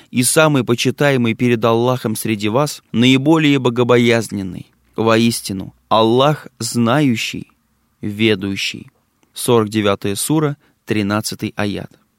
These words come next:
Ислам утверждает, что все люди изначально равны – правитель и подчинённый, мужчина и женщина, араб и не араб, белокожий и чернокожий. Ислам стёр различия между людьми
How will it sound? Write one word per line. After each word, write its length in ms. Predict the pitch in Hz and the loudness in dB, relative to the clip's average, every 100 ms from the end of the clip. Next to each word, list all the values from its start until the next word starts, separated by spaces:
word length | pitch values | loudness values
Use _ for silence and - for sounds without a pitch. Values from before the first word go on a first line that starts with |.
| _ _ | _ _
Ислам 420 | - 120 - 165 156 | -4 -2 2 0 0
утверждает, 640 | 143 131 143 120 147 165 - | -2 0 -2 0 0 2 0
что 220 | - 131 | -2 -4
все 260 | - 135 | -2 -2
люди 280 | 131 170 147 - | -2 -2 -4 -4
изначально 640 | 120 127 120 147 139 131 | -2 -2 -2 -2 0 0
равны – 460 | 127 123 123 104 - _ _ - | 0 0 0 -4 -8 _ _ 0
правитель 540 | 117 123 180 - - 107 | 2 2 0 -2 -6 -6
и 60 | |
подчинённый, 800 | - 101 - 104 123 135 113 120 _ _ _ | -6 -6 -2 -2 0 -2 -4 -8 _ _ _
мужчина 500 | 110 113 - 160 143 | 0 0 0 0 0
и 180 | - 101 | 0 -2
женщина, 640 | 92 117 135 - 110 104 - - | -2 0 0 -2 -4 -6 -8 0
араб 400 | 113 117 151 175 - | 2 4 2 0 -2
и 100 | 110 | 0
не 200 | 107 123 | 0 0
араб, 480 | 131 120 123 120 - _ _ | 2 2 2 -2 -12 _ _
белокожий 680 | 113 123 123 123 165 165 143 | 0 2 2 2 0 0 -2
и 140 | - 127 | -4 -4
чернокожий. 760 | 139 123 123 - 110 95 - _ _ _ - | -2 -2 -2 -2 -4 -4 -12 _ _ _ -4
Ислам 460 | 123 - 160 170 | -2 2 2 2
стёр 320 | - 175 165 - | 2 2 2 2
различия 640 | 131 135 143 165 - 143 | 2 2 0 -2 0 2
между 380 | 147 147 123 131 | 2 2 2 2
людьми 480 | 131 120 156 135 | 2 0 0 -2